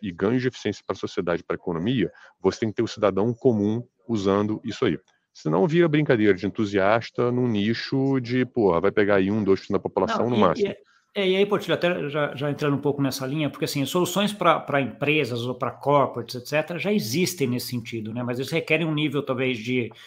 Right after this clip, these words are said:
Speaker 2: ah, conhecimento que as pessoas normais, né? Eu sempre dou o
Speaker 1: Não
Speaker 2: exemplo
Speaker 1: tem.
Speaker 2: do médico,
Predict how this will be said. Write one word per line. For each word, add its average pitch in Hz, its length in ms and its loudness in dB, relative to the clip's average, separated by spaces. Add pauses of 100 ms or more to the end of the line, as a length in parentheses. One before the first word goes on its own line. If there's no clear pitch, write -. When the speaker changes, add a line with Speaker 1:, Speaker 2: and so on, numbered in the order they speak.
(260)
Speaker 2:
ah, 123 500 -2
conhecimento 151 960 0
que 143 540 -2
as 156 160 -8
pessoas 139 320 -6
normais, 135 640 -4
né? 113 260 -12 (120)
Eu 123 60 -6
sempre 139 280 -2
dou 143 80 4
o 135 60 8
Speaker 1:
Não 120 40 2
Speaker 2:
exemplo 110 200 6
Speaker 1:
tem. - 20 2
Speaker 2:
do 127 140 0
médico, 123 560 -2